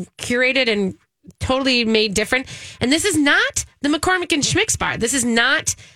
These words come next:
the bar in the restaurant. This is the bar in the lobby. And I'm telling you, the wine list is outstanding. There are beautiful wines on that list. And it was kind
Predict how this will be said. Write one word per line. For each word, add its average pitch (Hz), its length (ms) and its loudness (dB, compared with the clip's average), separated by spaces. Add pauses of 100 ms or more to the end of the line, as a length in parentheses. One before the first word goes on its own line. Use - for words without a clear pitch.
(120)
the 220 60 0
bar 220 480 0
in 240 120 -2
the 226 80 0
restaurant. 220 420 0
This 196 160 -2
is 208 80 -4
the 226 60 0
bar 202 260 0
in 208 80 -2
the 202 80 -2
lobby. 196 480 -2 (380)
And 226 100 -4
I'm 254 120 -4
telling 370 300 0
you, 240 400 0
the 233 180 -2
wine 277 360 0
list 233 300 -2
is 190 180 -2
outstanding. 190 600 0
There 226 160 2
are 226 100 2
beautiful 254 600 0
wines 190 260 0
on 165 120 0
that 156 180 -2
list. 180 380 -4 (380)
And 330 140 2
it 349 60 0
was 349 160 0
kind - 120 0